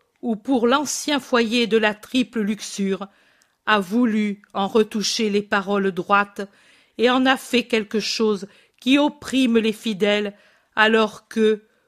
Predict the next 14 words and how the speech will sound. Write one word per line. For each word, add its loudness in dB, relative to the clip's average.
pour -2
ceux -2
qui -4
les 0
ont 2
retouchés, -2
ce -6
n'est 2
qu'un -2
amas 2
de -2
phrases -4
qu'on 0
laisse -2